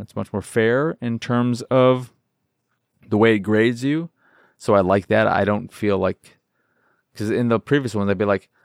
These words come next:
"I'm gonna," if I, I save and exit, and then I'd return to a game and I'd be like, "Yep, this is some old bullshit that just happened." Like, this doesn't make any sense. This isn't fair. And yeah,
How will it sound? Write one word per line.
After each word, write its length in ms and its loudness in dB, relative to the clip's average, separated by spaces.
"I'm 220 2
gonna," 200 0
if 200 -10
I, 260 -8
I 160 0
save 320 0
and 100 2
exit, 280 -2
and 100 -4
then 100 -4
I'd 160 -4
return 300 -4
to 140 -2
a 60 -4
game 220 -2
and 80 -2
I'd 80 -6
be 80 -2
like, 220 -6
"Yep, 240 0
this 200 -2
is 80 -6
some 180 0
old 140 -2
bullshit 420 2
that 120 2
just 180 -8
happened." 320 0
Like, 180 -4
this 280 -12
doesn't 160 -4
make 100 -2
any 160 -2
sense. 280 -6
This 100 -4
isn't 240 -8
fair. 380 -4
And 500 -10
yeah, 280 -10